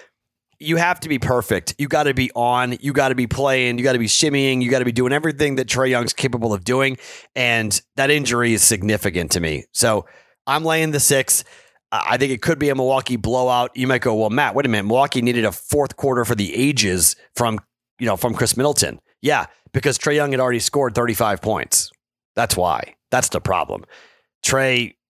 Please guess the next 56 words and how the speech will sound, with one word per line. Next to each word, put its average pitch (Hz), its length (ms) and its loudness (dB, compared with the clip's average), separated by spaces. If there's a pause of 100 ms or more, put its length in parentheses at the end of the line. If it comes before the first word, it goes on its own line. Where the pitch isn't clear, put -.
(100)
everyone's 139 440 0
gonna 117 180 0
be 110 100 2
on 110 140 0
the 107 120 -2
under 139 320 0
for 127 200 0
his 120 120 0
props. 135 520 -2
Probably 104 320 -2
a 95 40 -2
good 101 140 0
idea. 131 580 0 (760)
I 120 160 0
just 135 180 0
think 123 220 -2
Milwaukee 120 840 0
minus 127 400 0
six. - 420 0
I'll 117 220 0
run 131 160 2
with 131 120 -2
the 120 60 -6
public 117 380 0
here 113 240 2
and 104 80 0
just, 104 240 0 (320)
maybe 156 240 2
it's 151 160 -2
too 170 180 2
easy. 110 440 -2
Maybe 135 340 0
it's 123 200 0
too 147 180 0
basic. 120 420 0
Maybe 120 300 2
it's 113 160 0
gonna 123 160 0
blow 120 240 0
up 123 80 0
in 120 80 0
my 117 100 2
face 127 340 2
and 113 160 -2
the 101 60 0
Hawks 120 320 2
win 123 140 0
the 120 60 0
game 120 240 0
going 117 280 0
away 123 420 0
and 113 80 0
it's 104 140 -2
an 110 80 -4
ugly 104 300 -2
loss. 92 400 0